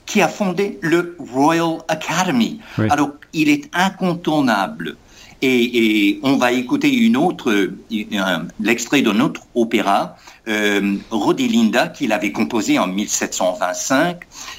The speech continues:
Speaker 1: Mais ce qui était étonnant, c'est que bien des opéras d'Handel, on ne les joue plus, on ne les présente plus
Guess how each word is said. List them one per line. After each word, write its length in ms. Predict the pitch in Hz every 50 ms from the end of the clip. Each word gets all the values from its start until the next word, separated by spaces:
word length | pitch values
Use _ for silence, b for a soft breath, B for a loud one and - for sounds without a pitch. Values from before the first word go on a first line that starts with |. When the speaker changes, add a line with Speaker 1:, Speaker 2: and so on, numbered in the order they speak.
| B B B -
Speaker 1:
Mais 320 | 151 151 151 151 151 151
ce 140 | - - -
qui 100 | - 160
était 280 | 143 143 151 151 139 147
étonnant, 680 | 156 165 165 165 - 139 123 117 120 123 147 160 - - - -
c'est 240 | - - - 151 143
que 100 | - 143
bien 520 | 120 110 98 90 90 110 123 170 202 214
des 260 | 190 147 143 135 135 156
opéras 560 | 139 - - 143 120 - - 139 147 139 B B B B _ 110
d'Handel, 600 | 123 123 123 120 117 110 123 147 175 190 190 - - - _ - - - - _ _
on 120 | 196 208 208
ne 60 | 185
les 100 | 196 175
joue 200 | 156 180 196 180
plus, 320 | - - - 220 226 - - -
on 140 | 175 196 220
ne 220 | 226 220 202 190 180
les 160 | 180 180 170
présente 800 | 170 - - - - - 233 226 226 196 196 190 190 - 185 175
plus 400 | - - - 196 220 226 220